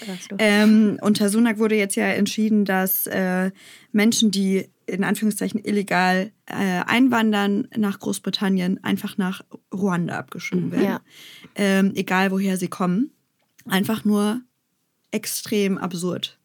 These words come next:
Speaker 2: Und, äh, Teilen der Regierung geht das ja auch nicht weit genug. Und natürlich ist in, ist es in Großbritannien ja auch so, du kannst da ja nicht legal einreisen, weil
Speaker 3: Ja.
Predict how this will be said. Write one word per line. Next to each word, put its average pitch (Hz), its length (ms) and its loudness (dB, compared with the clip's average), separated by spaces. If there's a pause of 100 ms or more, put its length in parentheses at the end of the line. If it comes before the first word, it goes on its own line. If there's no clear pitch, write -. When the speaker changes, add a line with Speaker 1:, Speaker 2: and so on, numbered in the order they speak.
Speaker 2:
Und, 202 300 2
äh, 190 440 0
Teilen 196 280 -2
der 190 260 -2
Regierung 208 360 -2
geht 208 140 -6
das 214 120 -6
ja - 140 -4
auch 202 100 -8
nicht - 260 -4
weit 190 280 -4
genug. 190 340 -4 (320)
Und 196 80 0
natürlich 208 320 2
ist 214 160 -4
in, 202 240 0
ist 214 180 -4
es 202 140 -6
in 196 80 0
Großbritannien 202 600 -2
ja - 60 -2
auch 190 60 -4
so, 190 120 -6
du 190 100 -6
kannst - 340 -2
da - 100 -4
ja 165 300 -4
nicht 190 320 -4 (100)
legal 180 380 -2
einreisen, 175 640 -2
weil - 120 2
Speaker 3:
Ja. 180 140 0